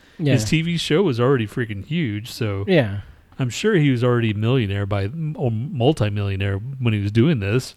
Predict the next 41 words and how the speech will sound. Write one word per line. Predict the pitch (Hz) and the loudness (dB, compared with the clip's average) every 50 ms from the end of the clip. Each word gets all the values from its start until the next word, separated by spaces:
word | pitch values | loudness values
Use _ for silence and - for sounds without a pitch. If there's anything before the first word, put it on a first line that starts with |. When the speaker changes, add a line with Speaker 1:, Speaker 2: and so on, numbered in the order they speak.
| - - - | -10 -4 0
Speaker 1:
Maybe, | 147 135 131 120 117 120 | 2 4 4 2 0 -2
I | 120 123 | -2 -2
don't | 120 104 | -4 -4
know. | 92 92 98 117 | -4 -6 -6 -2
It's | 139 156 165 147 | 0 0 0 2
just, | 151 165 147 - - | 0 -2 -2 0 0
it's | 190 170 - - | -2 -2 -2 -2
just | 214 190 - | -2 -2 -2
stupid | - - 147 131 127 120 | 0 0 2 2 4 2
either | 123 117 113 | 2 2 2
way. | 101 107 104 101 | 0 0 0 0
I'm | 104 110 | -2 -2
not, | 120 120 131 | -2 -2 -2
we're | 143 131 | 0 0
not | 131 131 | 0 0
making | 123 127 127 127 | 0 0 0 0
excuses | 113 - - 135 127 123 147 - | -2 -4 -4 -6 -6 -6 -6 -6
for | - 131 123 | -4 -4 -4
it. | 113 117 | -2 -2
All | 117 117 | -2 -2
I'm | 117 120 123 | -2 -2 -2
saying | - 135 123 117 113 | -2 -2 -2 -2 -2
is, | 107 101 104 | -4 -4 -6
like, | 107 98 98 - - - - - - - _ _ _ _ - | -8 -8 -8 -10 -16 -20 -20 -20 -20 -20 _ _ _ _ -14
Speaker 2:
But | - 185 190 | -12 -10 -6
I | 180 196 185 180 175 | -6 -6 -6 -6 -6
just, | 160 - 196 - - | -4 -4 -2 -2 -2
what, | 254 202 208 208 | -2 -2 -2 -2
what, | 160 143 185 240 | -2 -4 -4 -4
at | - 147 156 175 | -4 -4 -6 -4
what | 175 175 214 - | -4 -4 -6 -4
point | - - 185 190 196 180 156 139 | -4 -2 -2 0 0 -2 -4 -6
do | 113 127 127 | -6 -6 -6
you | 127 139 151 147 | -6 -6 -8 -6
think | - - 147 160 147 - | -4 -4 -4 -4 -4 -2
that | - 135 139 | -4 -4 -2
what | 143 131 120 - - | -2 -4 -2 0 0
you're | 143 | 0
doing | 120 110 123 117 135 151 127 107 | 2 2 2 2 4 2 0 0
is | 104 101 | -2 -2
okay? | 110 104 101 - - 131 147 139 - - - | -2 -4 -4 -4 -4 -2 -2 -4 -6 -8 -14